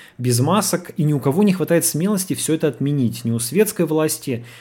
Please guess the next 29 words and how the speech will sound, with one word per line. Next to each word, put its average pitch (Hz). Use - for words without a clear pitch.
ни 127
у 123
церковной, 180
э, 147
власти, 151
хотя 139
вообще-то 135
в 127
регионе 127
продолжает 120
действовать 120
запрет 135
на 147
массовые 127
мероприятия. 120
Второй 185
аспект — 190
отец 147
Сергий. 110
Он 180
как 185
явление 170
как 135
раз 151
вырос 131
на 120
теме 147
царской 123
семьи. 117